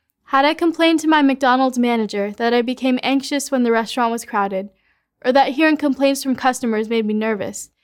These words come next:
he would have politely handed me my paycheck and shown me the door. I would have gone home and been unable to pay the student contribution from summer work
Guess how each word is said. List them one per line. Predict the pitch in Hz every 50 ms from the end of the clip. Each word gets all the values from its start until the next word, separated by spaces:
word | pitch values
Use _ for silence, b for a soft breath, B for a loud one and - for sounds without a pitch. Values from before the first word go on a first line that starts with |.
| _ _ _ _ _ _ _
he | _ _ 277
would | 277 285
have | 277 269
politely | - 277 294 302 277 285 269 294 294
handed | 240 233 269 262 262 254 269 247
me | 254 254
my | 254 254 247 247
paycheck | 247 226 208 202 - - 196 190 202 - _ _ _ _
and | 240 233 214
shown | - 254 226 220 220
me | 208
the | 196 190 185
door. | 185 - - - 208 - _ _ _ _ _ _ _ _ _ _ _ _ _ _ -
I | - 247
would | 247 262 254
have | 262 233
gone | - 240 226 226 233
home | 214 269 269 285 294 302 302 302 - _ -
and | - 240 240
been | 226 254 247 254
unable | 247 262 277 285 294 285 302
to | 294 - 277
pay | - - 240 220 220
the | 214 214 226
student | 220 - - 262 240 254 262 254
contribution | 269 262 254 - 269 233 214 214 214 208 - 233 220
from | 214 247 240
summer | 233 - 262 254 262 262 233
work | 208 196 202 202 -